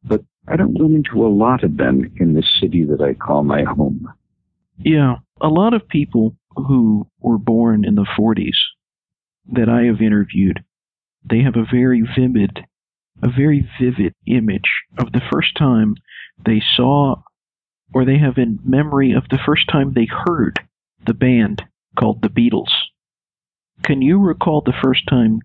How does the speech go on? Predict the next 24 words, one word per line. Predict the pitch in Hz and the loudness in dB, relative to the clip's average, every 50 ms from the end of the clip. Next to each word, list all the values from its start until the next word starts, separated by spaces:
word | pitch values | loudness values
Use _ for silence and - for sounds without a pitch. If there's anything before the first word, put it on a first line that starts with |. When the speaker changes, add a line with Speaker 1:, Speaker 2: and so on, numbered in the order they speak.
| _ | _
Speaker 2:
you | - - 123 127 135 | -4 0 0 2 2
heard | 139 - 139 107 98 92 - - - _ _ _ _ - | 2 0 0 0 0 -2 -4 -8 -18 _ _ _ _ -8
the | - | -6
Beatles? | - 107 101 95 - - - - - - - _ _ _ _ _ _ _ - - - - | -2 0 0 0 0 -2 -2 -2 -2 -2 -6 _ _ _ _ _ _ _ -20 -12 -2 0
Speaker 1:
Yes, | 175 180 160 120 78 - - - - - _ _ | 0 2 0 -2 -4 -8 -14 -20 -20 -20 _ _
it | - 139 123 104 | -2 -2 -2 0
was, | - 117 117 107 104 104 110 107 - - 113 | 0 0 2 2 4 4 2 2 0 0 0
uh, | 107 98 104 | 0 2 2
in | 107 - - 95 95 90 | 2 2 2 2 2 4
nineteen | 82 82 85 85 - - 104 98 82 - - | 2 2 2 0 0 0 0 0 2 0 -2
sixty-three. | - - - - - - 87 - - - 71 64 64 69 82 85 | -4 -4 -6 -8 -4 -4 -4 -4 -2 -2 0 0 2 2 2 2
I | 76 76 | 2 0
had | 78 - - 71 67 | -2 -2 -2 -2 0
just, | - 67 67 - - - _ - | 0 0 -2 -2 -4 -10 _ -6
it | - - | -2 0
was | 78 73 - - | 0 -2 0 0
my | 80 78 69 - - - | 0 0 0 -2 -4 -2
first | 80 78 - - - _ - | -2 -2 -2 -4 -8 _ -6
year | 82 85 80 76 73 73 73 73 | -4 0 0 2 2 2 0 0
in | 69 69 | 0 2
Los | 65 69 69 69 - - | 2 0 0 0 -2 -2
Angeles, | - 69 71 69 - - - - - - - - - _ _ _ - | -2 0 0 0 -2 -2 -2 0 0 0 -2 -4 -8 _ _ _ -8
and | - - 80 80 78 78 78 76 69 - _ _ _ _ _ _ - | -4 -2 0 2 2 2 2 0 0 -2 _ _ _ _ _ _ -2
actually | - 202 220 - - - - 240 220 220 220 214 220 202 | 0 0 0 0 -4 -4 -2 0 2 2 2 2 0 0